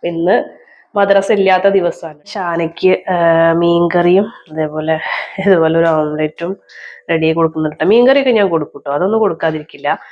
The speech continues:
ആ, കാരണം എന്താ വെച്ചാ, ആ, മീൻകറി കൊടുത്തു കഴിഞ്ഞാൽ നമ്മുടെ പേപ്പർ സോപ്പ് ഇല്ലേ, അത് ഞാൻ കയ്യിൽ വെക്കാൻ കൊടുക്കും. കൈയൊക്കെ നന്നായിട്ട് വാഷ് ചെയ്യാൻ വേണ്ടിയിട്ട്. അല്ലെങ്കിൽ സ്കൂൾക്കാണ് പറഞ്ഞിട്ട് ഞാൻ അതൊന്നും കൊടുക്കാതിരിക്കില്ല ട്ടോ. അപ്പൊ നല്ല മീനൊക്കെ അതുണ്ടെങ്കിൽ ഫ്രൈ ചെയ്ത മീനൊക്കെ കൊടുത്തു വിടാറുണ്ട്.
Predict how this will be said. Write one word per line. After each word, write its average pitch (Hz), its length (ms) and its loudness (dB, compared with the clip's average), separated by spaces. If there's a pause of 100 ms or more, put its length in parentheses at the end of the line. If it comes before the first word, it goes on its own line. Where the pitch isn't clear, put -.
(420)
ആ, 170 320 2
കാരണം 180 300 2
എന്താ 190 160 2
വെച്ചാ, 220 440 2
ആ, 196 160 2
മീൻകറി 190 480 2
കൊടുത്തു 214 300 0
കഴിഞ്ഞാൽ 202 220 4
നമ്മുടെ 190 200 0
പേപ്പർ 190 280 0
സോപ്പ് 170 320 -4
ഇല്ലേ, 160 160 0
അത് 170 120 0
ഞാൻ 180 300 0
കയ്യിൽ 175 260 -2
വെക്കാൻ 170 260 -4
കൊടുക്കും. 156 340 -4 (100)
കൈയൊക്കെ 175 240 -4
നന്നായിട്ട് 165 400 -2
വാഷ് 160 300 -2
ചെയ്യാൻ 160 200 -4
വേണ്ടിയിട്ട്. 151 280 -8
അല്ലെങ്കിൽ 160 240 -6
സ്കൂൾക്കാണ് 175 580 -4
പറഞ്ഞിട്ട് 214 280 -2
ഞാൻ 208 160 2
അതൊന്നും 190 300 0
കൊടുക്കാതിരിക്കില്ല 156 680 -4
ട്ടോ. 139 160 -12
അപ്പൊ - 800 -14
നല്ല 175 280 2
മീനൊക്കെ 180 400 0
അതുണ്ടെങ്കിൽ 175 340 0
ഫ്രൈ 165 240 -2
ചെയ്ത 170 180 -2
മീനൊക്കെ 160 440 -2
കൊടുത്തു 160 300 -4
വിടാറുണ്ട്. 139 440 -4